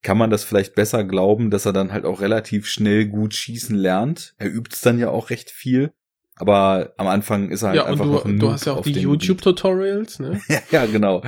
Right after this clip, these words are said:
Speaker 1: Von irgendwelchen
Speaker 2: Ja,
Speaker 1: Verschwörungstypen.
Speaker 2: die <laughs> Ja, aber die, die YouTube-Tutorials ersetzen dann quasi hier diese Ge-, Gebrauchsanweisung,
Speaker 1: Ja.
Speaker 2: ne? Bei, bei Kev-, Kevin.
Speaker 1: Genau.
Speaker 2: So, fand ich auch sehr schön.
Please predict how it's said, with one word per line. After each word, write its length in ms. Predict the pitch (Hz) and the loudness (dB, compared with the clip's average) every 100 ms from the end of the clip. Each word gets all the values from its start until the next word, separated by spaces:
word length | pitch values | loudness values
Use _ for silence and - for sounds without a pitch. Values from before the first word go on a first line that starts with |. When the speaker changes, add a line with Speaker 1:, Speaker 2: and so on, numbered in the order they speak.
| 147 151 - | -10 -14 0
Speaker 1:
Von 160 | 117 107 | 2 4
irgendwelchen 280 | 107 110 | 2 0
Speaker 2:
Ja, 20 | - | -2
Speaker 1:
Verschwörungstypen. 1040 | 104 - 120 120 123 156 156 143 139 170 | -4 4 6 6 6 4 4 2 0 -2
Speaker 2:
die 60 | 143 - - - - - - - | -2 -4 -8 -8 -8 -6 -6 0
<laughs> 1200 | - - - - 277 - 285 294 165 - - 175 | 2 2 -2 0 4 6 6 6 4 0 0 4
Ja, 80 | 202 | 6
aber 120 | 185 | 6
die, 240 | 160 165 - | 4 0 2
die 140 | 165 | 2
YouTube-Tutorials 960 | 147 165 180 202 - 185 202 190 190 196 | 6 6 6 2 2 0 2 4 4 2
ersetzen 480 | 156 170 - - 175 | 0 0 0 -4 -2
dann 260 | 175 180 | -2 -4
quasi 380 | - 185 180 175 | -2 -2 -2 0
hier 160 | 180 170 | 2 2
diese 420 | 165 160 160 156 | 2 2 2 2
Ge-, 160 | 156 143 | 0 0
Gebrauchsanweisung, 840 | 151 151 156 147 123 120 123 113 | 0 2 2 0 -2 -4 -6 -6
Speaker 1:
Ja. 60 | 120 | -4
Speaker 2:
ne? 220 | 156 180 _ _ _ _ _ - | -4 -8 _ _ _ _ _ -18
Bei, 280 | 131 131 _ _ _ _ | -16 -18 _ _ _ _
bei 120 | - | -14
Kev-, 360 | - 143 156 - | -4 -4 -4 -12
Kevin. 300 | - 139 95 | -12 -8 -8
Speaker 1:
Genau. 260 | 90 90 87 _ _ _ _ _ _ - | -8 -10 -14 _ _ _ _ _ _ -12
Speaker 2:
So, 140 | - | -12
fand 220 | 147 156 156 | -6 -6 -4
ich 120 | 151 | -8
auch 100 | 147 | -8
sehr 200 | 127 123 | -8 -8
schön. 360 | - 123 123 | -8 -10 -10